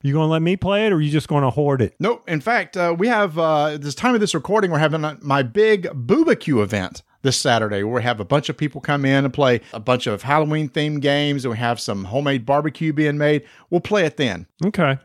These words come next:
Speaker 1: Forty-five minutes. That's in my sweet spot right there.
Speaker 2: So was Ragusa, but that doesn't mean anything.
Speaker 1: You know when you read rules and the rules strike you and you're like, "This game's not gonna be a game for me."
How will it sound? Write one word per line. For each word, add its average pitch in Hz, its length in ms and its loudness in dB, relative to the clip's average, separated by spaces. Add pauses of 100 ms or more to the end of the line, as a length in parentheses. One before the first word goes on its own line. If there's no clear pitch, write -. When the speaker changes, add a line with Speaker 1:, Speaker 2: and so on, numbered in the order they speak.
(200)
Speaker 1:
Forty-five 190 420 0
minutes. 208 300 2
That's 196 260 0
in 226 140 2
my 233 160 2
sweet 262 520 -2
spot 156 380 0
right 160 220 0
there. 208 360 0
Speaker 2:
So 254 180 0
was 269 200 0
Ragusa, 202 480 2
but 160 140 2
that 190 120 2
doesn't 175 220 0
mean 131 160 2
anything. 120 460 0 (120)
Speaker 1:
You 147 160 0
know 262 180 2
when 214 200 2
you 170 100 2
read 202 280 2
rules 165 540 0
and 135 180 0
the 127 40 2
rules 170 360 0
strike 160 400 0
you 170 140 2
and 147 120 2
you're 160 180 2
like, 151 300 0
"This 139 260 -2
game's 156 400 0
not 139 320 0
gonna 147 220 0
be 151 260 0
a 143 140 0
game 143 320 0
for 147 220 -2
me." 139 340 0